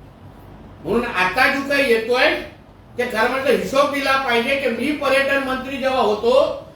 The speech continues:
तेव्हा कोकणातला पर्यटन वाढवण्यासाठी मी काय काय केलं, ही बोलण्याची हिंमत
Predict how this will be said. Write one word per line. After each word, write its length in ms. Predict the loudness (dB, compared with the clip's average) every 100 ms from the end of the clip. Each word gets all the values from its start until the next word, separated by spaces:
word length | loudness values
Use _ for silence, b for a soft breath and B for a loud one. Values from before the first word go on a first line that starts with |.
| -8
तेव्हा 240 | -4 0 0
कोकणातला 720 | 4 4 4 -4 -4 -2 -2
पर्यटन 520 | 0 0 0 0 -2
वाढवण्यासाठी 1080 | 0 0 2 2 0 0 -2 -2 -4 -6 -12 -12
मी 100 | -10
काय 420 | -4 2 4 4
काय 160 | 2 2
केलं, 440 | 2 2 2 0 -4 -14 -14
ही 80 | -10
बोलण्याची 640 | -2 2 4 2 -2 -2 -2
हिंमत 520 | -2 -2 2 2